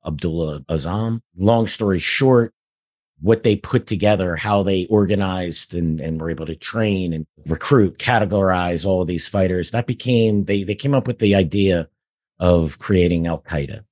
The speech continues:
right? The, and Al-Qaeda, of course, means the base.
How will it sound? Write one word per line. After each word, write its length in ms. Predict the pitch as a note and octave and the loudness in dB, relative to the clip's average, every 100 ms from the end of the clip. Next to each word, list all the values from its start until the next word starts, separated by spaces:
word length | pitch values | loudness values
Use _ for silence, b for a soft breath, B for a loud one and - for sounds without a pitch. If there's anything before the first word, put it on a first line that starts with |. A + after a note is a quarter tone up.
| _ - | _ -6
right? 300 | E2 D#2+ D#2 | -2 -2 -4
The, 200 | E2+ D#2+ F#2 | -6 -6 -4
and 220 | F#2+ F2+ | -4 -2
Al-Qaeda, 420 | F#2 - E2+ E2+ | -4 0 0 0
of 140 | D#2 | -4
course, 320 | - D#2+ D#2+ D#2+ | -6 -6 -6 -6
means 340 | D#2+ D#2 - | -6 -6 -6
the 80 | D2+ | -8
base. 560 | B1 C2+ - - - | -8 -10 -8 -8 -10